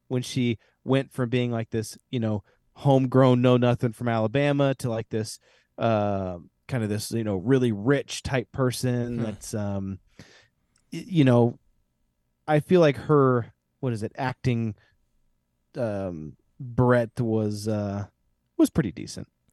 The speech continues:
Speaker 2: Yeah,
Speaker 1: I think
Speaker 2: so
Speaker 1: she, I think she did okay.
Speaker 2: Yeah, I, I think I'd have to disagree with you, especially on that one.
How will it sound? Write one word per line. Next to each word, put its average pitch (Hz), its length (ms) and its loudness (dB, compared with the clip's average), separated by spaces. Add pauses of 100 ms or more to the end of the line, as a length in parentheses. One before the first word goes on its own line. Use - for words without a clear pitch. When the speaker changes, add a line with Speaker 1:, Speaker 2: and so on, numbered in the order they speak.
(960)
Speaker 2:
Yeah, 170 260 4
Speaker 1:
I 131 40 0
think 160 240 2
Speaker 2:
so 147 140 4
Speaker 1:
she, 180 80 -6
I 190 40 4
think 185 140 2
she - 120 -10
did 107 160 -2
okay. - 300 -8 (600)
Speaker 2:
Yeah, 135 400 -2
I, 131 280 -10
I 107 80 -2
think - 180 -6
I'd 147 120 2
have 139 140 -2
to - 60 -10
disagree 123 380 -2
with 120 120 0
you, 123 80 2
especially 123 500 0
on 104 120 -2
that 104 160 -4
one. 98 320 -8